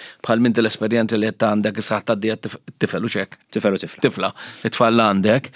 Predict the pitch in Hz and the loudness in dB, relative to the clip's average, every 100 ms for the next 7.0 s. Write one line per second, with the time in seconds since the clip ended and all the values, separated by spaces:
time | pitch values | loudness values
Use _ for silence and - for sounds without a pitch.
0 | - - - - 180 175 180 - 214 208 | -18 -18 -12 -2 2 4 2 2 4 4
1 | 240 180 127 135 208 190 269 - 165 170 | 4 2 2 0 0 -2 0 0 0 0
2 | 170 147 156 143 135 123 - 143 127 120 | 2 4 2 2 2 0 0 0 0 -2
3 | _ - 151 143 - 131 117 131 123 117 | _ -2 2 2 2 -2 -2 0 2 2
4 | 123 117 110 92 92 92 92 92 - - | 2 2 2 0 0 -2 -4 -6 -8 -20
5 | - - - 240 262 156 147 - 190 180 | -20 -10 2 4 4 4 0 2 0 -4
6 | - 117 - - - 95 113 165 202 208 | -6 -8 -6 -8 -4 -6 0 2 4 2